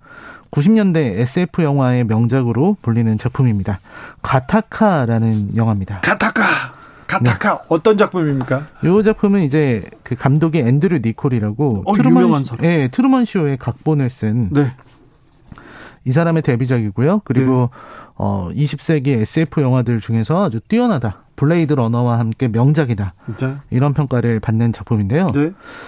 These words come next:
Speaker 1: 이 영화는 이제 아이들이 유전자 조작으로 아이들이 태어나는 미래를 그리고 있고요.
Speaker 2: 예.
Speaker 1: 여기에서 인간의 운명이 유전자, 즉 부모로 정하는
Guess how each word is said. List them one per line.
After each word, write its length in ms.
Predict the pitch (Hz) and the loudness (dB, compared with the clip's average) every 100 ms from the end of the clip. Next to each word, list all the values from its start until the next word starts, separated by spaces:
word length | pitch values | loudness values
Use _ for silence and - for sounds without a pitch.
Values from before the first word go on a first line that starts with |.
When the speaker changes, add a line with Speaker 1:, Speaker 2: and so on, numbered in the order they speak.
| - - | -8 0
Speaker 1:
이 180 | 214 226 | 4 4
영화는 500 | 202 196 185 196 214 | 4 2 2 2 2
이제 340 | 135 156 131 - | 2 2 0 0
아이들이 580 | 131 190 214 202 190 123 | 2 2 2 2 2 2
유전자 480 | 131 220 240 240 226 | 2 4 4 2 2
조작으로 1080 | 160 147 156 143 127 _ - 135 190 247 | 0 2 0 0 -4 _ -2 2 4 4
아이들이 360 | 165 120 117 113 | 2 0 -2 -4
태어나는 460 | - 175 156 143 110 | -2 -2 0 0 0
미래를 340 | 117 123 117 | 0 0 -2
그리고 280 | 98 98 101 | -4 -6 -6
있고요. 380 | - 101 98 170 - 120 | -6 -6 -4 -6 -6 -2
Speaker 2:
예. 300 | 120 147 156 - - _ - | 0 0 -6 -14 -20 _ -2
Speaker 1:
여기에서 720 | 120 123 135 131 127 208 - - | -2 0 0 0 0 0 -2 -2
인간의 380 | 131 139 139 | 0 0 0
운명이 580 | 113 110 117 139 190 185 - _ _ _ - | 0 0 0 0 0 -2 -8 _ _ _ -2
유전자, 440 | 127 139 101 101 - | 0 0 -2 -6 -6
즉 160 | - 127 | -6 -2
부모로 600 | - 170 233 240 190 151 | 2 4 4 4 2 0
정하는 440 | - 110 107 92 | -2 -2 0 -2